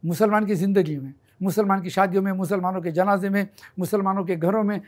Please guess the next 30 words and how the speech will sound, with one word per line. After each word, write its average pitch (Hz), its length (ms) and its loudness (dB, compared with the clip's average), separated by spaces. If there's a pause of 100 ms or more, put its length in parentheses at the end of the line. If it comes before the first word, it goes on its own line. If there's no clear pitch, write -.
(200)
इस्लाम 208 340 -2
नहीं 185 260 -2
है, 196 120 -2 (240)
इसलिए 262 520 8 (340)
this 185 220 0
is 156 160 -2
a 165 80 -2
downfall। 135 500 -4 (760)
तो 160 100 0
growth 247 320 10
in 233 160 4
the 202 80 10
right 214 200 10
direction 226 480 6
के 196 160 4 (100)
बाद 202 340 4 (440)
हम 190 200 0
और 233 340 8
इसी 220 200 -2
टॉपिक 202 280 0
पर 190 180 -2
डिस्कस 170 360 -6
करेंगे, 190 340 -2
how 262 300 8
to 339 140 2
grow 240 200 6
in 220 80 2
the 208 100 2
right 175 180 4
direction। 190 480 2